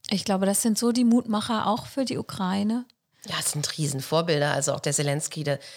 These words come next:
Speaker 2: wenn man sich das anguckt, boah, ist das, ist das, also es ist ja wirklich unglaublich mutig. Und die Klitschkos, ey, die Boxer, ja, die irgendwie noch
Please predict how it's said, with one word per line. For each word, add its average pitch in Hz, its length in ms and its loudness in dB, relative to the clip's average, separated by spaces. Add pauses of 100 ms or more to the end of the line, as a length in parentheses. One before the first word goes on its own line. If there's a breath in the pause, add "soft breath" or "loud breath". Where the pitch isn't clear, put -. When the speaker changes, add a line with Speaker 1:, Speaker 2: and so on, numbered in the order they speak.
(280 loud breath)
Speaker 2:
wenn 135 140 -8
man 156 120 -2
sich 151 100 0
das - 220 0
anguckt, 170 680 -2
boah, - 380 -2
ist - 220 -8
das, - 180 -2
ist - 300 -4
das, 180 220 0 (360 loud breath)
also 185 180 0
es 170 120 2
ist 190 160 0
ja 175 240 2
wirklich 190 500 -2
unglaublich 226 720 4
mutig. 190 560 2
Und 185 140 0
die 196 60 -2
Klitschkos, 208 640 0 (300 loud breath)
ey, 220 240 -2
die 208 200 0
Boxer, 190 580 0
ja, 170 200 6
die 220 160 0
irgendwie 226 440 2
noch 208 260 2